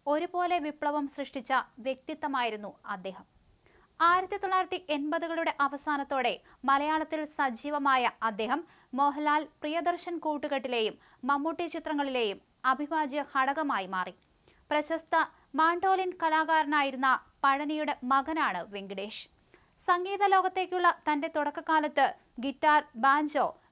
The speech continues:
മാൻഡോലിൻ എന്നീ വാദ്യോപകരണങ്ങൾ അദ്ദേഹം വായിച്ചിരുന്നു.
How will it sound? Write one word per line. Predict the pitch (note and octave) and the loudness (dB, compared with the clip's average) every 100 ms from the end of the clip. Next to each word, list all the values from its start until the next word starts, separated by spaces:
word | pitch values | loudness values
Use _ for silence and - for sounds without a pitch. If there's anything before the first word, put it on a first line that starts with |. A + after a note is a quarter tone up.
| C4+ | 0
മാൻഡോലിൻ | D#4+ F4 F4 F#4+ F4+ - | 2 2 0 0 -2 -4
എന്നീ | D4+ C#4+ D4 | -2 0 0
വാദ്യോപകരണങ്ങൾ | C4 C#4+ C#4 E4 D4+ D4 D4 C4+ C4+ B3 - | 4 4 4 -2 -2 -2 -2 -2 2 0 0
അദ്ദേഹം | B3 A3+ B3+ D4 C4+ | -4 0 0 -2 -4
വായിച്ചിരുന്നു. | A3+ G#3+ A3 A3 B3+ - | -2 0 0 -4 -8 -10